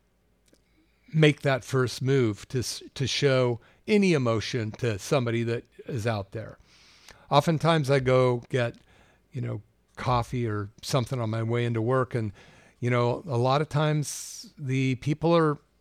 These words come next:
very, very nice and very friendly. And I really let them know how much I appreciate that. Sometimes they're just like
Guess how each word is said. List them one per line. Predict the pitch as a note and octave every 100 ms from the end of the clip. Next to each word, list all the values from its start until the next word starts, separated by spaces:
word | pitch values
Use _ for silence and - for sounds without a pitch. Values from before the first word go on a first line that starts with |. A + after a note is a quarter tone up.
| _
very, | C3 C3+ F3+ F#3+
very | G3 F#3 F3+
nice | D3+ F3+ - -
and | B2+
very | C3 B2+
friendly. | - C#3+ C#3 G#2 A2 _ _ - - -
And | B2 B2 A#2+
I | A#2+ A#2+
really | A#2+ C3 A#2+ C3+ C3
let | B2 B2
them | - A#2+
know | B2
how | A2
much | B2 A#2+ -
I |
appreciate | A#2 - C#3+ C#3+ A2+ G2+
that. | - G2+ -
Sometimes | C3+ B2+ D#3 D#3 C#3+
they're | D#3 C#3
just | D3+ C#3+
like | D#3 C#3 C3+